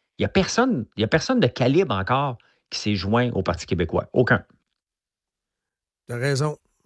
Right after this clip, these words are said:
Speaker 2: Puis on
Speaker 1: Il y a
Speaker 2: parle pas de
Speaker 1: personne.
Speaker 2: Joël Arsenault, là.
Speaker 1: On est à six mois, là, des élections, là. OK ? Donc, il y a personne encore qui a levé la main pour dire, « Moi, là, je veux y aller, puis voici mon futur ministre des Finances. » Justin Trudeau,
Speaker 2: Il y en a pas.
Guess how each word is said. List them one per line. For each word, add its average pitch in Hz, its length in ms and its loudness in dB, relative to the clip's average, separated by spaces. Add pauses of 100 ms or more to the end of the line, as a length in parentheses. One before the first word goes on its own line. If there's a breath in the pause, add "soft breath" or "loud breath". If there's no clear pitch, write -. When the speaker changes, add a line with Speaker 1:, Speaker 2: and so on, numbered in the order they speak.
(240)
Speaker 2:
Puis 135 100 -8
on 123 60 -4 (120)
Speaker 1:
Il 139 60 2
y 127 40 6
a - 40 4
Speaker 2:
parle - 0 -
pas 165 80 6
de 160 60 4
Speaker 1:
personne. 160 240 4
Speaker 2:
Joël 160 180 -4
Arsenault, 143 560 -4
là. 87 120 -12 (680)
Speaker 1:
On 117 140 6
est 135 160 4
à 131 60 4
six - 200 -4
mois, 165 300 4
là, 110 100 0
des 104 220 0
élections, 110 480 0
là. 80 220 -6 (800)
OK ? - 120 0 (640)
Donc, 117 240 2
il - 40 -2
y - 20 6
a 110 40 4
personne 175 400 2
encore 156 280 2
qui 127 120 -2
a 117 40 2
levé 113 200 2
la 107 120 2
main 131 160 0
pour 101 160 -4
dire, « 104 180 -2
Moi, 156 280 2
là, 202 240 0 (800)
je 101 180 -6
veux 131 80 2
y 127 120 2
aller, 135 340 0 (160)
puis 104 100 -4
voici 123 380 2
mon 143 140 2
futur 123 280 0
ministre 120 340 2
des 110 120 2
Finances. » - 360 -8 (520 soft breath)
Justin 156 340 2
Trudeau, 165 360 2
Speaker 2:
Il - 20 -10
y 131 40 -12
en 135 40 -14
a 131 80 -16
pas. - 120 -20